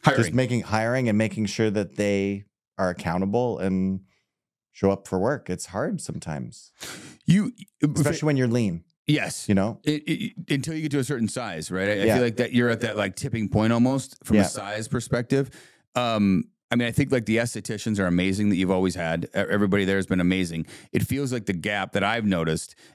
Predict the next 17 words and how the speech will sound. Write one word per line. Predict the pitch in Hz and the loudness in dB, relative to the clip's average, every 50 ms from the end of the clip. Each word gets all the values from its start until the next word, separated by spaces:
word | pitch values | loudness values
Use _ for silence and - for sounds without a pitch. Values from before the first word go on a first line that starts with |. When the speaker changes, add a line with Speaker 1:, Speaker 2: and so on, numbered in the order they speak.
| _ - | _ -2
Speaker 1:
is | 113 107 95 90 | -2 0 0 0
you've, | 101 98 - - - | 0 -2 -2 -4 -4
y-, | - 120 - _ _ | -4 -4 -4 _ _
you've | - 104 95 | -2 -2 0
had | 92 90 - | 0 -2 -2
turnover | - 131 120 117 107 101 98 | -2 -2 -2 0 0 0 0
at | - | 0
the | 90 87 | 0 -2
front | - 95 80 76 | 0 -2 0 -2
desk. | - - - - - 95 | -4 -6 -6 -4 -2 0
Speaker 2:
Yes. | 98 92 80 78 - - - - - _ - | 2 2 0 -2 -6 -10 -12 -14 -10 _ -2
Speaker 1:
And | 117 107 98 | -2 0 0
that | 98 113 117 127 - - | 0 -2 -2 -4 -6 -8
seems | - 143 135 120 120 | -6 -6 -4 -4 -4
like | 110 101 - | -6 -4 -2
in | 113 110 104 101 101 | 0 4 4 6 6
your | 104 113 120 120 120 120 117 113 113 110 - | 6 4 4 2 2 2 2 0 0 -2 -2